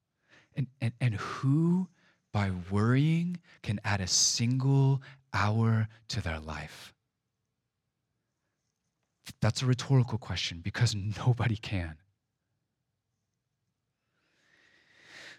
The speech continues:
So we call on the Spirit. We work to cultivate a new habit, form new pathways, a new way of thinking, rooted in trust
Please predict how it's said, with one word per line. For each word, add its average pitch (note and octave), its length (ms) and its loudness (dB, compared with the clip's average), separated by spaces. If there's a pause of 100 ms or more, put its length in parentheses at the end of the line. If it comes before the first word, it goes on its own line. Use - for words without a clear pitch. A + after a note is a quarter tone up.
(140)
So - 160 8
we D3 120 10
call E3 320 10
on F#3 100 12
the F3+ 80 10
Spirit. C#3+ 500 6 (1080)
We D#3 160 10
work D3+ 380 10
to - 120 2
cultivate D#3+ 640 10
a D3+ 80 6
new D#3+ 440 10
habit, C3+ 420 10
form D3 400 8
new F3+ 240 12
pathways, C3+ 640 6
a D3 80 2
new D#3+ 340 12
way D#3+ 180 12
of C3+ 100 8
thinking, C3 680 4
rooted E3+ 380 10
in D#3 220 4
trust - 560 0